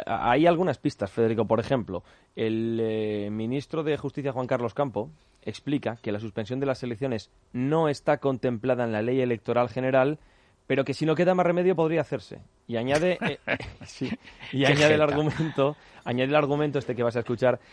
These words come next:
Speaker 1: del pueblo votando, la democracia,
Speaker 2: A
Speaker 1: lo
Speaker 2: ver.
Speaker 1: serio que es y tal, y todas estas cosas.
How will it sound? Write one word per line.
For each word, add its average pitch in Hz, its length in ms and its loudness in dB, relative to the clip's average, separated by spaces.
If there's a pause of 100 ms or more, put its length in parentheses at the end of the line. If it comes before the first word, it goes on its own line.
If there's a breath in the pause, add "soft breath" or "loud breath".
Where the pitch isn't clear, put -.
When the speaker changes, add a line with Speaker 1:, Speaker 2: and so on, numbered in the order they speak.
(160 loud breath)
Speaker 1:
del 117 280 0
pueblo 135 320 4
votando, 135 640 2
la 113 120 4
democracia, 123 920 2
Speaker 2:
A 123 40 0
Speaker 1:
lo 110 180 0
Speaker 2:
ver. 104 120 -2
Speaker 1:
serio 127 260 2
que 110 260 0
es 143 100 -6
y 123 60 -6
tal, 139 140 -2
y 123 60 -6
todas 104 260 -8
estas - 220 -20
cosas. - 340 -20